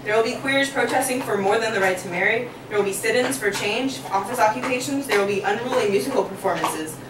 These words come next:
All these developments and privatizations meant to bring prestige and justice and pride to Richmond will simply become sites of protest and problems.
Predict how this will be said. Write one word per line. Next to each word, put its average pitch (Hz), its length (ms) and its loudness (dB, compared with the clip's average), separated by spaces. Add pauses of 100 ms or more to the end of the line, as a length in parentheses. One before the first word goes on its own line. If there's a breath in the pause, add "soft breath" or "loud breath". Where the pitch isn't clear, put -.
(260)
All 240 180 8
these 294 140 2
developments 247 480 2
and - 120 -4
privatizations 208 840 0
meant 185 220 -2
to 294 80 -6
bring 247 320 0
prestige 208 400 -4
and 190 100 -2
justice 175 380 2
and 190 120 -4
pride 196 440 4 (200)
to 247 60 -4
Richmond 208 300 2
will 185 80 -2
simply 220 260 -4
become 247 300 -4
sites 190 240 0
of 180 100 -6
protest 226 380 0
and 269 80 -4
problems. 170 560 2